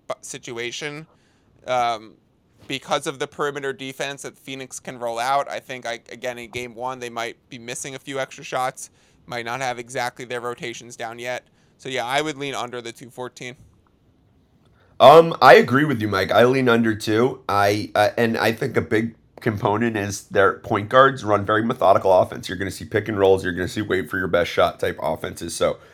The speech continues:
Speaker 2: I think the amount of shots put up, if we wanna look at it specifically from a ability to get to that number, um,
Speaker 1: Yep.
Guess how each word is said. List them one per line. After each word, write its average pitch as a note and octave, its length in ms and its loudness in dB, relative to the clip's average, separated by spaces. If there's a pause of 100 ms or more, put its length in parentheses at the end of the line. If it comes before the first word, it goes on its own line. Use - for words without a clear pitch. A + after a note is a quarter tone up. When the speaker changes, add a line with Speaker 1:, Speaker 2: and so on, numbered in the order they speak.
(160)
Speaker 2:
I - 80 -6
think A2+ 200 -2
the G#2+ 60 -2
amount G#2+ 220 2
of F2+ 60 -4
shots G#2 360 2
put G2+ 140 2
up, F2 120 0
if F2+ 120 -8
we G2 60 -6
wanna F#2+ 220 0
look F#2 260 -2
at F#2 60 -6
it E2 100 -10
specifically E2 540 -10
from E2 360 -6
a D#2+ 240 -6 (240)
ability F#2 520 -2
to D#2+ 60 -8
get E2 260 -4
to F#2 100 -8
that E2+ 200 -2
number, F2 460 0 (640)
um, F#2 280 2
Speaker 1:
Yep. - 160 -4